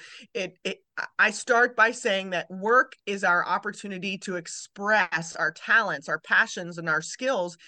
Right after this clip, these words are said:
in order to contribute to our community. And that's no different, no matter who you are, what age you are, what gender you are, it doesn't matter. You know, that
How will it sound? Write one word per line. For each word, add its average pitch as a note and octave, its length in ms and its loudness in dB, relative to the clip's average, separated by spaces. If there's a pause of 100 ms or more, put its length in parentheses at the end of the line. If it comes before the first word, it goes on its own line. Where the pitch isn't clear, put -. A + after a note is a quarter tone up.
(120)
in G#3+ 100 -8
order G3+ 220 2
to G3 120 -10
contribute G3+ 560 -8
to G3 100 -6
our F3 120 0
community. E3+ 480 -6 (520)
And F#3+ 340 2
that's G3 340 2
no B3 160 0
different, G3 380 -6
no F#3 100 -2
matter F3+ 320 0
who A3 120 -8
you G#3+ 220 -6
are, F3 200 0
what F3+ 180 -2
age F3+ 300 -6
you G3 120 -6
are, F3 200 0
what D#3+ 120 -4
gender F3+ 300 -4
you F3+ 200 -6
are, E3 220 0
it D#3+ 60 -4
doesn't F3 300 -6
matter. E3 400 2
You E3+ 160 -6
know, D#3+ 160 -4
that E3+ 300 4